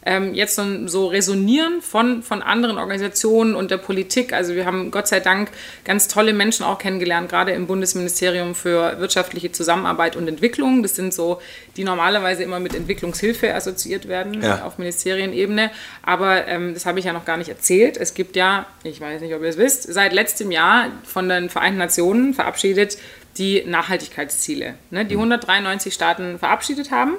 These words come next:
Speaker 1: Das sind insgesamt siebzehn Ziele, sind das Nachfolgemodell,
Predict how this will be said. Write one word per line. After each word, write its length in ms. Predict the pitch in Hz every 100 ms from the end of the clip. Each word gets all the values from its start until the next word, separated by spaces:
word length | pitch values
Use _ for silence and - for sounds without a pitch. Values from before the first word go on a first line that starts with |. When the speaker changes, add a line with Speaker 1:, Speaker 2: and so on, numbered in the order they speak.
| - - - - -
Speaker 1:
Das 100 | 185
sind 160 | 196
insgesamt 640 | 190 - 202 185 190 190 -
siebzehn 500 | 180 202 233 190 170
Ziele, 460 | - 220 262 330 359 254
sind 320 | 165 180 180
das 140 | 175
Nachfolgemodell, 1120 | 165 175 233 185 185 185 175 165 160 175 190